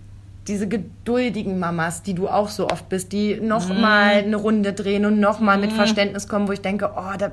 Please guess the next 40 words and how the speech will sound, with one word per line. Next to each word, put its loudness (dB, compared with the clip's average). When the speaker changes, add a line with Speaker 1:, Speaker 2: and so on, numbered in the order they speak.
Speaker 1:
da -8
bin -4
ich -6
zu -4
schnell -2
genervt. -2
Das, -10
Speaker 2:
Mhm. -10
Speaker 1:
ah, 4
da 4
hätte 4
ich -2
gerne 4
mehr 4
von.“ 0
Speaker 2:
Wo -4
du -2
sagst, -2
äh, -4
von -4
wegen -6
ist -4
man -2
zu -4
blöd -2
und, -4
äh, -4
die -12
Kinder -2
sind -4
einfach -4
unterschiedlich. -4
Ich -8
hab -4
ja -4
eine -2
sehr, -4
sehr -4
gute -8
Freundin. -4